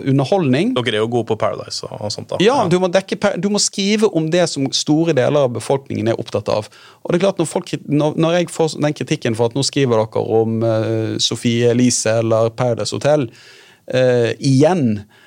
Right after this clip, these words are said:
Speaker 1: eh, altså, den rister jeg fort av meg. Det, det er en del av kritikken som går på måten vi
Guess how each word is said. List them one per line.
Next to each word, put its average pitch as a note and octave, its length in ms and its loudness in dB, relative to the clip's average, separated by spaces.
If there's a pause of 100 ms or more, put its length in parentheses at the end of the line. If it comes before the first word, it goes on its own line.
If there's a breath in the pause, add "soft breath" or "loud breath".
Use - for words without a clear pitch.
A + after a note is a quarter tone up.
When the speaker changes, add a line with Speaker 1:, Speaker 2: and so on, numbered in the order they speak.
(140)
Speaker 1:
eh, B2+ 300 2 (260)
altså, D3 220 -4 (180)
den B2+ 320 0 (220)
rister C3+ 340 0
jeg G#2 80 -2
fort - 300 -4
av A#2+ 100 2
meg. G#2 220 -4 (100)
Det, D3 160 2
det D#3+ 220 -2
er D3 80 0
en E3+ 80 0
del G3+ 100 4
av D3 80 0
kritikken D#3 460 -4
som D#3+ 100 -4
går E3 160 2
på C#3+ 80 -6
måten C3+ 240 -2
vi C#3+ 80 4